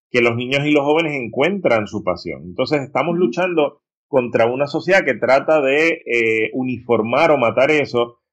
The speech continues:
Speaker 1: cuando, eh, hay que, por el contrario, despertarlo, porque al despertarlo vamos a generar una sociedad de creadores, de científicos,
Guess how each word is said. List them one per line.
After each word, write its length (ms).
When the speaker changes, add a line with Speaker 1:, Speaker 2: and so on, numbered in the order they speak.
Speaker 1:
cuando, 640
eh, 360
hay 280
que, 120
por 360
el 80
contrario, 760
despertarlo, 760
porque 240
al 100
despertarlo 920
vamos 380
a 60
generar 360
una 200
sociedad 400
de 120
creadores, 760
de 140
científicos, 1080